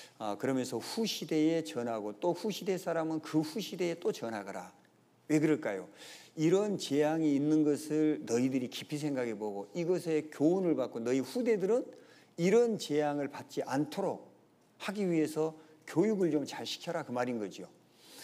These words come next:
어, 성경의, 어, 다음 세대에 대해서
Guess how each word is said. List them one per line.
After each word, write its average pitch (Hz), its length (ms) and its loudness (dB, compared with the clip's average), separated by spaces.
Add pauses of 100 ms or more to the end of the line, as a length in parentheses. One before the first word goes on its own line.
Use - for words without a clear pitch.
(180)
어, 113 580 0 (420)
성경의, 180 880 4 (540)
어, 123 180 0
다음 175 380 4
세대에 185 640 2
대해서 147 600 0